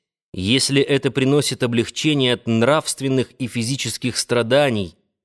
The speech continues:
Никаких дурных последствий она пока не замечала. И потом, ведь она очень сильно разбавляет виски водой. Оставаясь дома одна, Эйлин по нескольку раз в вечер наведывалась в буфетную,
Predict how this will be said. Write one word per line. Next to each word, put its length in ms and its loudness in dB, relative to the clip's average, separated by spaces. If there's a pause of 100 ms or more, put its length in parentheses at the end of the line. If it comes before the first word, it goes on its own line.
(640)
Никаких 560 0
дурных 340 2
последствий 760 0
она 240 2
пока 300 -2
не 100 0
замечала. 720 0 (1080)
И 60 -8
потом, 380 2
ведь 200 0
она 240 2
очень 300 0
сильно 400 0
разбавляет 580 0
виски 340 -6
водой. 480 0 (1300)
Оставаясь 540 2
дома 300 4
одна, 360 0 (720)
Эйлин 420 2
по 160 -2
нескольку 500 0
раз 200 0
в 60 -8
вечер 400 0
наведывалась 720 0
в 120 -8
буфетную, 720 0